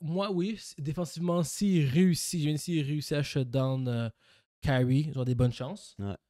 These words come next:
Speaker 1: Mais si, parce que je sais, je sais que Durant va faire ses, ses trente points cette game-là, même peut-être quarante. Mais si shut down Kyrie, peut-être c'est une game tight qui pourrait gagner peut-être de, à deux, trois points.
Speaker 2: Mm.
Speaker 1: But si shut down pas Kyrie, moi,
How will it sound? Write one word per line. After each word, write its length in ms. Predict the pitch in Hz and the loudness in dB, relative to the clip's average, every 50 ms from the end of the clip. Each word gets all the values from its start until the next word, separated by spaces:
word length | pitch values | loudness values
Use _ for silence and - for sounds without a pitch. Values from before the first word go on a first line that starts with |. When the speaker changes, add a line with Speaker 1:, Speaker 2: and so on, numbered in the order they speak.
| _ _ _ | _ _ _
Speaker 1:
Mais 460 | 131 135 131 127 123 120 120 117 113 | -4 -2 -2 0 0 0 0 -2 -4
si, 480 | 107 - - - - 160 160 156 156 143 | -6 -6 -8 -6 -4 -2 -2 -2 -4 -4
parce 100 | 139 131 | -8 -10
que 80 | - 131 | -8 0
je 40 | - | 2
sais, 140 | 185 175 - | 2 2 2
je 100 | 135 110 | -2 0
sais 140 | - 175 170 | 0 0 2
que 260 | - 151 147 127 - | 2 0 0 0 -2
Durant 220 | 135 131 135 139 | 0 2 4 4
va 80 | 135 131 | 2 2
faire 160 | - 143 131 | -2 -4 -8
ses, 200 | - - 127 123 | -6 -6 -10 -10
ses 160 | 117 - 127 113 | -8 -10 -10 -12
trente 260 | - - 131 117 - | -8 -8 -8 -10 -8
points 160 | - 139 127 | -12 -14 -14
cette 120 | - - | -14 -14
game-là, 420 | 113 117 113 117 120 120 123 135 _ _ _ _ | -14 -14 -12 -12 -12 -14 -14 -16 _ _ _ _
même 100 | 139 131 | -10 -6
peut-être 220 | 117 135 131 120 | -4 -4 -6 -4
quarante. 480 | - 127 120 110 110 139 185 185 - _ _ _ _ _ _ _ _ _ _ _ 127 | -4 -6 -4 -2 -2 -2 -2 -4 -8 _ _ _ _ _ _ _ _ _ _ _ 0
Mais 100 | 131 123 | 0 2
si 180 | - - 160 | 4 2 2
shut 180 | 139 - 156 139 | 2 2 0 0
down 160 | 135 139 143 139 | 2 0 0 0
Kyrie, 380 | - 135 127 127 135 135 139 | 0 0 0 2 2 2 0
peut-être 520 | 135 - _ _ - 147 131 - 147 139 123 | 0 -2 _ _ -2 -2 0 0 -2 -2 -2
c'est 120 | 131 120 | -2 -4
une 120 | 131 127 | -4 -4
game 200 | 117 127 123 120 | -2 -2 -2 -2
tight 200 | - - 127 127 | -2 -2 -4 -4
qui 60 | - - | -6 -8
pourrait 200 | - 123 123 120 | -6 -6 -2 0
gagner 180 | 123 123 127 | 0 0 2
peut-être 240 | - - - - 127 | 0 0 -2 -2 -4
de, 140 | 123 - - _ _ | -4 -8 -10 _ _
à 140 | - 120 117 | -2 -2 -2
deux, 240 | 110 101 113 127 123 | 0 2 4 4 4
trois 320 | - - - 127 117 - | 2 -2 -8 -10 -10 -10
points. 200 | _ - 123 185 - _ _ _ _ | _ -10 -10 -10 -12 _ _ _ _
Speaker 2:
Mm. 160 | 110 113 117 - - _ _ _ _ _ _ _ _ _ _ _ _ | -4 -4 -4 -4 -8 _ _ _ _ _ _ _ _ _ _ _ _
Speaker 1:
But 320 | 135 123 113 131 120 - | -10 -6 -6 -6 -6 -6
si 140 | - - 165 | -6 -6 -6
shut 160 | 139 - 151 | -4 -2 -2
down 140 | 139 135 127 | -2 -2 -2
pas 140 | - 139 139 | 0 -2 -2
Kyrie, 360 | - 139 127 127 127 127 127 | 0 0 2 4 4 4 4
moi, 360 | 120 120 117 117 113 110 104 | 2 2 0 -2 -2 -4 -8